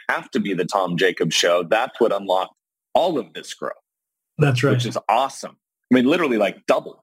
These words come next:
Speaker 1: in a year. And you went from more twenty plus appointments to two. And most people would say, "That's absolutely impossible. How does that math even work?" And so if you deconstruct it, if you go back a year ago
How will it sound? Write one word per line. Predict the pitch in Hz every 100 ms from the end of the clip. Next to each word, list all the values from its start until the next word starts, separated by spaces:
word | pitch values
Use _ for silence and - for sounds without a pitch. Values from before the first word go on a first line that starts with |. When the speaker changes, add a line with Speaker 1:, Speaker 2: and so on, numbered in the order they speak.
| _ -
Speaker 1:
in | 110
a |
year. | 98 139 92 82 _
And | 107 98 95
you | 104 117
went | 107
from | - 98 92 - _ _ -
more | 104 107 -
twenty | - 120 113
plus | 113 110
appointments | 107 117 110 - - -
to | - -
two. | - 185 - _ _ _ _ _
And | 117
most | 139 180
people | 165 -
would | -
say, | 117
"That's | 92 135 160
absolutely | 139 - 127 117
impossible. | 107 139 160 - 78 _ _ _ _
How | 123 131
does | 143 120
that | 120 113 104
math | 107 113 120
even | 104 98
work?" | 98 135 113 - -
And | 104 98 95 95 - -
so | - 135
if | -
you | 180
deconstruct | 175 175 - 120 - 123 -
it, | 110
if | -
you | 110
go | 117
back | 104 107 98
a |
year | 92 131
ago | 104 80 73 71